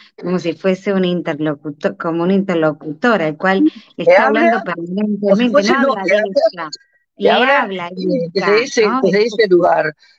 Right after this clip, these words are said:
Speaker 2: Lo convoca,
Speaker 1: Sí.
Speaker 2: le pregunta,
Speaker 1: Lo convoca, le
Speaker 2: y, y
Speaker 1: pregunta.
Speaker 2: se podría incluso diferenciar distintos interlocuto-, interlocutores, porque está su sociedad, está la so-, está la, la sociedad
Speaker 1: Ujú.
Speaker 2: inter-, internacional,
Speaker 1: Sí.
Speaker 2: está lo que ella llama los invasores,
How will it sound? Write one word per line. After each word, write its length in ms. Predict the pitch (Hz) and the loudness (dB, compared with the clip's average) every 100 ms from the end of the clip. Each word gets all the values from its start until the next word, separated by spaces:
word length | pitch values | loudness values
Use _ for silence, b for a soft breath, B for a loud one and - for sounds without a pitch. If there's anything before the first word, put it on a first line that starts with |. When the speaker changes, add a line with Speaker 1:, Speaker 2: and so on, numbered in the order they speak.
| _ | _
Speaker 2:
Lo 160 | 160 160 | -2 0
convoca, 760 | 170 175 214 220 - 214 214 | -2 2 2 2 4 4 4
Speaker 1:
Sí. 260 | 214 - _ | 0 -12 _
Speaker 2:
le 100 | 175 | -2
pregunta, 720 | 175 175 196 214 202 175 202 | 2 4 6 4 4 4 4
Speaker 1:
Lo 80 | 202 | 4
convoca, 420 | 185 - - 156 | 0 -6 -6 -4
le 140 | 147 151 | -4 -2
Speaker 2:
y, 120 | 208 | 0
y 40 | |
Speaker 1:
pregunta. 260 | 202 165 165 156 | 0 0 0 0
Speaker 2:
se 80 | |
podría 240 | 208 208 285 | 2 4 4
incluso 240 | 277 277 | 2 0
diferenciar 640 | 254 240 196 - 247 262 - b _ | 2 2 2 4 2 2 -4 b _
distintos 640 | 196 - 262 339 254 180 - | -6 0 4 4 4 0 0
interlocuto-, 520 | 165 165 165 - 170 | 0 0 -2 2 2
interlocutores, 880 | 170 165 165 165 156 170 165 160 B B B | 2 0 -2 -4 0 2 2 -2 B B B
porque 220 | 170 160 | -6 -4
está 180 | 170 226 | 0 0
su 160 | 226 247 | 2 0
sociedad, 680 | 247 - 226 202 202 202 | 0 2 4 6 6 6
está 200 | 202 208 | 4 2
la 100 | 220 | 2
so-, 180 | 214 208 B B B | 2 0 B B B
está 240 | - - 208 | -6 2 2
la, 180 | - 202 | 4 0
la 200 | 175 165 | -2 -6
sociedad 340 | 190 180 208 | -4 2 2
Speaker 1:
Ujú. 100 | 214 | 2
Speaker 2:
inter-, 300 | 208 202 196 | 2 2 2
internacional, 1000 | 196 196 190 220 240 214 208 180 185 196 | 2 2 2 2 2 4 4 4 2 0
Speaker 1:
Sí. 340 | - - - - | -6 -12 -12 -8
Speaker 2:
está 240 | 175 - | -2 2
lo 160 | 247 220 | 4 2
que 100 | - | 2
ella 120 | 226 | 2
llama 240 | 220 226 220 | 2 4 4
los 100 | 196 | 4
invasores, 960 | 208 208 214 - 196 196 190 202 196 | 4 2 0 2 6 6 6 4 2